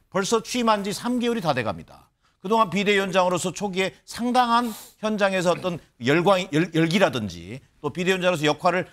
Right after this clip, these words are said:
제대로 하고 있다는 평가가 있었습니다. 그러나 이제 한동훈 비대위원장의 효과도 어느 정도 다 맛이,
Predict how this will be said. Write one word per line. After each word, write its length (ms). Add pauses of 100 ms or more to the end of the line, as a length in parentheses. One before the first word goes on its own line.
(140)
제대로 340
하고 140
있다는 220
평가가 320
있었습니다. 640 (260)
그러나 180
이제 320 (100)
한동훈 680 (120)
비대위원장의 560
효과도 520 (240)
어느 180
정도 300
다 160
맛이, 320